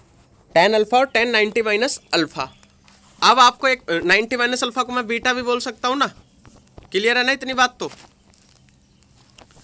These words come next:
तो अब ध्यान से देखना आप इसको, अगर मैं यहाँ बात करूँ टैन नाइंटी माइनस अल्फा की,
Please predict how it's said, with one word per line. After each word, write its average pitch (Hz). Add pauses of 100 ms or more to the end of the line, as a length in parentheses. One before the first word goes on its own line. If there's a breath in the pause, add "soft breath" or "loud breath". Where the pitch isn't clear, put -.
(540 loud breath)
तो 170
अब 185
ध्यान 190
से 254
देखना 214
आप 160
इसको, 143 (440 loud breath)
अगर 202
मैं 254
यहाँ 247
बात 226
करूँ 240 (120)
टैन 240
नाइंटी 226
माइनस 226
अल्फा 202
की, 131